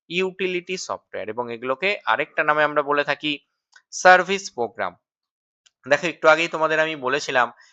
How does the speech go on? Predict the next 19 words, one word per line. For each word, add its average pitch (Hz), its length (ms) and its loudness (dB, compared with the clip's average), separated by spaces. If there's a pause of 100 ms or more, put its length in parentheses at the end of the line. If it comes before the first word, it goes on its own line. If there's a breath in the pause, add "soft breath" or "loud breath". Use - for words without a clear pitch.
(140 soft breath)
এই 156 160 -2
সিস্টেম 170 500 -4
সফটওয়্যারকে 170 640 0
আমরা 160 280 4
ব্যাকগ্রাউন্ড 123 600 0
সফটওয়্যার 160 440 -4
বলছি, 160 340 -14 (280)
তাহলে 143 140 2
আরো 143 200 6
একটা 156 240 -4
নাম 151 240 0
পেলাম 156 260 -4
আমরা 156 220 -4
সিস্টেম 156 380 -12
সফটওয়্যারের। 156 520 -4 (340 soft breath)
একই 143 300 0
রকম 170 280 -2
ভাবে 170 220 2
আমরা 165 220 0